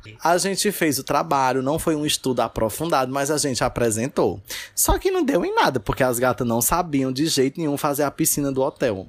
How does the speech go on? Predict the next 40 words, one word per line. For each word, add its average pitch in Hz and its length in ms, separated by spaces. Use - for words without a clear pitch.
<laughs> - 60
Aí 117 380
eu 139 160
fui 117 420
falar 127 520
com 110 280
o 110 60
meu 113 300
professor, 151 580
né? 98 220
"Fulano, 143 840
é 123 80
porque 147 300
assim, 156 360
a 120 100
gente 120 240
tava 151 240
querendo 160 260
fazer 135 240
uma 113 100
piscina 110 760
e 120 100
não 120 340
deu 131 200
certo 110 680
de 113 140
jeito 107 400
nenhum, 120 520
porque 127 240
a 117 100
gente 120 240
não 120 140
tá 143 160
conseguindo 131 800
fazer 123 580
e 117 80
tudo 123 260
mais." 113 380
Aí 127 280
ele 151 360